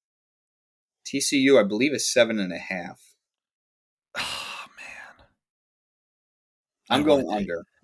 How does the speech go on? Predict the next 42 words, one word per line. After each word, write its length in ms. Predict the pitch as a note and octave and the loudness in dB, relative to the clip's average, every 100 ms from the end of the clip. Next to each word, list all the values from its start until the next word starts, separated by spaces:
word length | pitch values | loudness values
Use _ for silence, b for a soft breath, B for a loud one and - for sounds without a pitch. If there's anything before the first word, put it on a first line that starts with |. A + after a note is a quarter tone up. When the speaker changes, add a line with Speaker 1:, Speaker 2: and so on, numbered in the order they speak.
| - | -12
Speaker 1:
on, 160 | G2+ F#2+ | -12 -10
on 140 | G2 G2 | -8 -6
Speaker 2:
I, 40 | - | -4
Speaker 1:
T 80 | G2+ | -4
C 140 | - | -6
U. 340 | D2 C#2+ - - | -10 -8 -6 -4
Speaker 2:
I, 80 | A2 | -4
I 40 | A2+ | -4
think 260 | - A#2 | -6 -4
I'd 120 | A2 | -6
wanna 220 | G#2+ G#2+ G2+ | -6 -8 -8
take 240 | G#2+ G2+ | -12 -8
that 160 | G2 G2+ | -8 -8
under, 220 | G2 F#2+ | -12 -12
too. 280 | - G#2 G2 | -12 -12 -10
I 80 | G#2 | -10
think, 220 | A#2+ A2 G#2 _ | -10 -10 -14 _
I 80 | B2 | -12
think 180 | B2 B2 | -10 -8
a 40 | |
lot 280 | A#2+ A#2+ A#2+ | -6 -6 -6
of 80 | A#2 | -8
people 280 | B2+ B2 B2+ | -10 -6 -6
are 80 | A#2+ | -6
gonna 200 | A2 G#2 | -8 -10
see 300 | - B2 B2+ | -10 -8 -4
that 240 | C3 C3 | -2 -2
and 100 | A#2 | -4
be 100 | A#2+ | -6
like, 180 | A#2 C3+ | -6 -2
"Oh, 320 | D4+ C#4 D3 G#2+ B B - | 0 0 -2 -4 B B -4
they 80 | C3+ | -2
were 60 | |
in 80 | G3 | 0
the 60 | C3+ | 0
national 360 | D3+ D3 F#3+ | -2 -2 -4
title 300 | F3 A#3+ A3+ | -2 -2 -2
last 300 | C#3 A#2 - | -4 -4 -8
year. 160 | A#2 A#2 | -10 -6
They'll 180 | B3+ A3+ | 0 2
have 180 | C3+ A2 | 2 -2
enough 440 | A2 A#2+ D#3 - | -6 -8 -8 -14